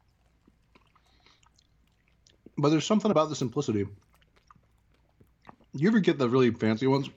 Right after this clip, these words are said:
<coughs> I mean, Haagen-Dazs is one. Um,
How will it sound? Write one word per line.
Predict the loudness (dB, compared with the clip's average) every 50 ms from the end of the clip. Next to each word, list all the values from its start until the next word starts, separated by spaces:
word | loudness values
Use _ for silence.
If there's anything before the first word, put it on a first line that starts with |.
| _ _
<coughs> | _ 0
I | 0 2 2 0 -2 -2 -2 0 0 0 2 2 2 0 0 -2 _ _ _ _ _ _ _ _ _ _ _ _ -8
mean, | -8 -6 -4
Haagen-Dazs | -2 -2 -2 0 0 0 2 2 2 2 0 0
is | -2 -4
one. | -2 0 0 0 0 -2 -4 -8 -20 -20 _ _ _ _ _ _ -20 -18 _ -10
Um, | -8 -6 -6 -6 -8 -8 -12